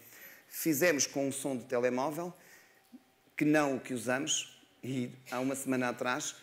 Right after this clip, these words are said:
o tele-, depois de um treino, o telemóvel tocou realmente no bolso e ela sinalizou também. Só para perceberem como eles generalizam com facilidade. Aprendendo uma vez, o processo repete-se e eles generalizam com facilidade.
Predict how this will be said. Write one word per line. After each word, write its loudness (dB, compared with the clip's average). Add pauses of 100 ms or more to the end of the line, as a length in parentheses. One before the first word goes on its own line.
(140)
o 0
tele-, 0
depois 4
de 2
um 4
treino, 2 (160)
o -4
telemóvel 0 (300)
tocou 0
realmente -2
no -4
bolso -4 (260)
e 2
ela 0 (120)
sinalizou 0
também. -2 (360)
Só -2
para -4
perceberem -2
como -2
eles -4 (380)
generalizam 0
com -4
facilidade. -2
Aprendendo 0
uma -2
vez, 0 (260)
o -2
processo -2
repete-se -6 (180)
e -6
eles -4 (180)
generalizam -2
com -8
facilidade. -10